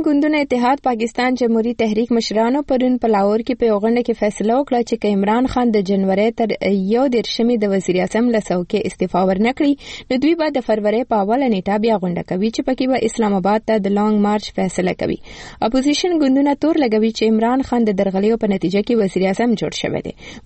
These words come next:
بلخوا د کورنیو چارو وزیر شیخ رشید هم پرون په اسلام آباد کې یوه خبري غونډه وکړه چې پکې د اپوزیشن ګوندونو تورونه رد کړل او ویې ویل چې حکومت هر وخت مذاکراتو ته تیار دی.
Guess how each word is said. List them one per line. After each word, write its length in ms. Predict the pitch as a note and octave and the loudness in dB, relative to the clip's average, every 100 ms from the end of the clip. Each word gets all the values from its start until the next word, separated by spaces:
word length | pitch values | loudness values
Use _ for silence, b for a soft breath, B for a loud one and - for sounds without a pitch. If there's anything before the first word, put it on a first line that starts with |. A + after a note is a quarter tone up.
| F#3 | -4
بلخوا 240 | F#3 F#3+ | 0 0
د 80 | G3 G3 | 0 0
کورنیو 320 | G3+ G3+ G3+ G3+ | 0 0 0 0
چارو 180 | G3+ G#3 | 2 2
وزیر 300 | G3 G#3+ G#3 | 2 0 0
شیخ 260 | G3 G#3 - G3+ | 0 0 0 -2
رشید 320 | - A3+ A3+ | 0 0 2
هم 140 | A#3+ A3 | 0 0
پرون 240 | G#3 G#3 G3+ | 0 0 0
په 100 | G3+ | -2
اسلام 240 | G3 G3 | -2 0
آباد 180 | F#3+ A3 | 0 0
کې 240 | A#3 C4 A#3 | 0 0 0
یوه 100 | A3 | 0
خبري 260 | G3 G3 A3 | -2 0 2
غونډه 240 | A3+ B3+ C#4 | 2 2 0
وکړه 220 | C#4+ D4 C#4+ | 0 -2 -2
چې 60 | B3+ | -2
پکې 320 | A3 B3 A3 | -2 0 0
د 100 | G#3 | 0
اپوزیشن 480 | G#3 G3 G#3+ B3+ C#4 A#3 | -2 -2 -2 0 0 2
ګوندونو 340 | G#3+ A3 G#3+ G3 | 2 2 2 0
تورونه 320 | G3+ G3 G3+ | 0 0 0
رد 140 | A#3+ - | -2 0
کړل 220 | C#4+ C#4 B B B | 0 0 B B B
او 80 | A#3 A#3+ | 0 2
ویې 120 | D#4+ | 4
ویل 200 | E4 C4+ B3+ | 2 0 -2
چې 200 | - G#3+ | -2 -2
حکومت 480 | G3+ G#3 G#3 A#3+ - - | -2 0 0 0 -4 -2
هر 160 | A#3+ A3+ | 0 2
وخت 440 | G#3+ D4 - - F#3+ | 2 0 -2 -8 -6
مذاکراتو 680 | E3 E3 E3 F3+ - - - | -6 -4 -6 -4 -6 -8 -8
ته 80 | F3+ - | -6 -4
تیار 320 | F3+ F3 - | -4 -4 -6
دی. 80 | - | -8